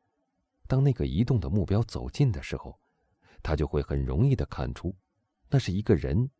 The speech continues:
骑在一匹马上。人与马之间看来似乎有着很融洽的关系。那匹马是匈牙利种，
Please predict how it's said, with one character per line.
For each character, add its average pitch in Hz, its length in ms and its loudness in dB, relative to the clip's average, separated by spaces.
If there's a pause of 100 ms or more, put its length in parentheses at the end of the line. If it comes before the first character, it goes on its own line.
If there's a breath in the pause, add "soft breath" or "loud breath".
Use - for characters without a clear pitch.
(240)
骑 - 260 -6
在 71 140 -2
一 69 120 -2
匹 104 200 0
马 - 260 -4
上。 - 180 -8 (1160)
人 117 180 6
与 147 120 4
马 67 260 2
之 92 140 0
间 107 260 2 (320 soft breath)
看 - 160 -4
来 69 80 0
似 76 220 -2
乎 85 180 -2
有 67 220 0
着 76 120 -4
很 67 240 -4
融 65 240 -2
洽 - 240 -6
的 - 120 -14
关 65 240 -8
系。 - 200 -14 (1200)
那 85 180 4
匹 - 160 2
马 64 280 -2 (320)
是 - 160 -6
匈 95 240 4
牙 87 160 4
利 117 160 4
种， 67 240 -4